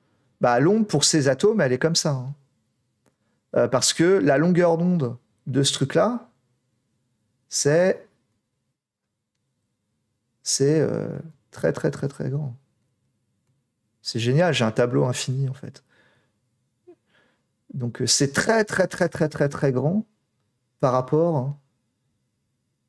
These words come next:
au, à ces atomes. Donc, en fait, eux, ce qu'ils voient, c'est cette, euh, ce dé-, cette amplitude-là pour leur position. Donc, ils se déplacent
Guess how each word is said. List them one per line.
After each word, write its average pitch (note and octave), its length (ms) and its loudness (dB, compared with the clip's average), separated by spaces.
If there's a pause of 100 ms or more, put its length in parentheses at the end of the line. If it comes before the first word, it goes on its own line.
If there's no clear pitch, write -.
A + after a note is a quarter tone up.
(2250)
au, B2+ 400 4
à C3+ 100 2
ces C#3+ 240 2
atomes. A3 320 0
Donc, C3+ 220 2
en C3 60 2
fait, F3 320 0
eux, G3+ 200 4
ce C4+ 120 -2
qu'ils D3 160 -2
voient, E3 420 2 (720)
c'est G3+ 640 0 (1160)
cette, D3 500 0
euh, A#2 380 2
ce C#3 180 0
dé-, C#3 380 0
cette D#3 240 0
amplitude-là D3 760 -2 (100)
pour B2+ 140 0
leur A#2 140 0
position. A#2 400 -4 (100)
Donc, E3+ 220 2
ils D3 120 0
se - 140 0
déplacent - 640 -2